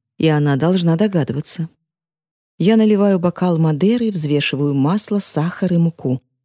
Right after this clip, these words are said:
выдавливаю сок из лимона и натираю ложку мускатного ореха. Мисс Элиза опускает ложку в телятину, пробует, добавляет ещё щепотку кайенского перца,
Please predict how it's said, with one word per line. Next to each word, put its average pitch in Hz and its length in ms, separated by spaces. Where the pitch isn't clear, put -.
выдавливаю 180 680
сок - 320
из 147 120
лимона 151 540
и 170 100
натираю 202 540
ложку 214 400
мускатного 196 600
ореха. - 400
Мисс 160 320
Элиза 165 460
опускает 190 600
ложку 190 420
в 165 80
телятину, 185 680
пробует, 147 680
добавляет 202 600
ещё 202 260
щепотку 190 560
кайенского 147 680
перца, 202 440